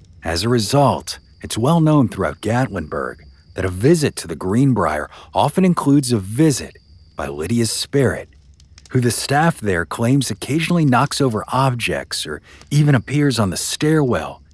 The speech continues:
in her beautiful wedding dress. Even just last year, General Manager Rachel Saltz told a local news outlet that workers on the property have frequently heard the disembodied cries of Lydia over the years.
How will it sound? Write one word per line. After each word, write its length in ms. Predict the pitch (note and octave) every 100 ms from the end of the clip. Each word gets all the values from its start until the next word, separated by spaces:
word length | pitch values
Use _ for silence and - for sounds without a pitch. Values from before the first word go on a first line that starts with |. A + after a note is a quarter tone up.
| -
in 80 | E2+
her 100 | D#2
beautiful 640 | D#2 F#2 C3 C3 - D#2
wedding 320 | D#2+ A2 G#2+
dress. 600 | D#2 D#2 C2+ C2+ - - - - - - - - - - - - - -
Even 320 | G#2+ C3+ D#3
just 300 | B2 C3 -
last 400 | G#2+ G2 - -
year, 400 | C3 C3+ D#2 C2+ - - -
General 420 | G#2+ A#2 D#3 D#3
Manager 500 | D3 C#3 A#2+ F2+ D#2+
Rachel 380 | D2+ A#2+ - -
Saltz 720 | - - D3 G#2 C#2+ - -
told 240 | F3 F#3+
a 40 |
local 360 | F3 F3 E3+ D#3
news 420 | C3+ D3+ F#3 C3+
outlet 380 | D#2+ D#2 - C2+ _ - -
that 120 | A2+ G#2
workers 500 | B2 F#3 - G2+ G2+
on 100 | E2
the 80 |
property 540 | - A2+ C3+ - E2+ E2
have 100 | F2+
frequently 580 | - C3+ F3 F#3 F3+ D3+
heard 340 | A2+ A2 G2
the 60 | F#2
disembodied 760 | - C#3 C#3 B2 A#2+ F#2 D2+
cries 560 | - C3+ C3+ G#2+ D#2+ D#2
of 160 | C2
Lydia 480 | F2+ C#3+ B2+ E2 C2+
over 240 | F#2 D#2+ D#2
the 100 | D2+
years. 580 | D2 C#2 - - -